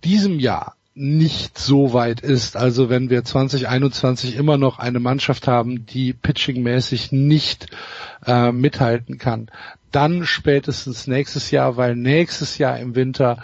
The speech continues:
ist die groß-, große Free Agency Show in der M L B. Ähm, da werden sehr, sehr viele, ähm, Pitcher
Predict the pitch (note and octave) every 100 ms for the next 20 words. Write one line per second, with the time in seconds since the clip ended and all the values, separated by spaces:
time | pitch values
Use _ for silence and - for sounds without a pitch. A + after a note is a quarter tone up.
0 | - - - - - B2+ A#2 B2+ C#3 -
1 | B2+ - C3+ C3+ C#3+ B2 - B2 A2+ C3+
2 | C#3 A#2+ - A#2 - C3 A#2+ B2+ - A#2+
3 | A#2+ A#2 A#2+ A#2 C3 C3 C3 - - -
4 | - B2+ A#2+ B2 B2 B2 A#2+ B2+ A#2+ A#2+
5 | A2 C3+ D3 C3 C#3 - D3 C3 B2+ B2+
6 | B2+ - A#2 A#2 A#2 A#2 A#2+ - - D3+
7 | - D3 B2 B2